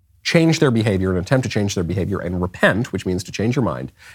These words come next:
and to bring their views and behaviors into line with what God wants.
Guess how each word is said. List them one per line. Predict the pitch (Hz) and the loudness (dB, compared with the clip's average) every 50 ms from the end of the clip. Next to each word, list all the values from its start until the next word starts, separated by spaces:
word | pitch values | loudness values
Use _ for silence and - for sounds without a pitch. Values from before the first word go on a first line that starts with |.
| - _ - | -12 _ 0
and | 113 117 | 0 2
to | 110 107 | 2 2
bring | 101 104 110 101 104 104 - - | 2 4 4 4 4 2 0 -2
their | - 113 101 104 104 104 104 | -4 0 2 2 4 2 2
views | 92 - 110 110 113 104 101 107 104 101 104 104 107 107 - | 0 -2 -6 -4 0 2 4 4 4 4 4 2 0 0 -2
and | - - 98 95 92 90 | -4 -4 -4 -2 -4 -4
behaviors | - 95 104 123 101 95 90 87 - | -2 0 0 0 0 0 -2 -4 -4
into | - 107 110 113 - | -2 -4 -2 -2 0
line | 101 95 90 85 80 78 73 - _ - _ _ _ - | -2 0 0 -2 -4 -6 -8 -12 _ -20 _ _ _ -2
with | 101 107 104 98 | 0 0 2 4
what | 98 87 | 2 2
God | - 92 85 85 82 | 4 4 2 0 0
wants. | 76 - - - - - - | -4 -8 -12 -12 -12 -14 -14